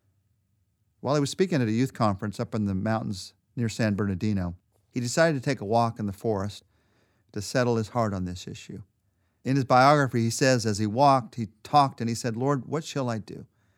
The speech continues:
What's gonna be the direction of my life?" He was seeing that intellect alone could not resolve the question of the Bible's inspiration and authority.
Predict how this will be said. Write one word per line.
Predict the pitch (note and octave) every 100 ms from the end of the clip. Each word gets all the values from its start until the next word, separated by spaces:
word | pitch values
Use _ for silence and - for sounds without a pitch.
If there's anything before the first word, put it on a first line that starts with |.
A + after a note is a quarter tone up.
| _ _ _ _ _
What's | D3
gonna | - E3
be | D3
the | C3+
direction | A#2 G#2+ G#2 - G#2+
of | F#2
my | F2+
life?" | E2+ - - _ _ _ _ _ _ _ _
He | - C#3+
was | C3+
seeing | - F3+ F#3 C#3+
that | A#2+
intellect | C3+ D#3+ D3+ C#3+ -
alone | B2 B2 A#2+
could | - A2
not | A#2+ C3+ -
resolve | A#2+ A2 A2+ A2+
the | G#2
question | - A#2+ A2 - G#2+
of |
the | F#2+
Bible's | F#2 G2+ G2+ F#2+
inspiration | G2+ - G2 G2 F#2+ -
and | F2+ F2+
authority. | F#2 - F#2 F#2+ -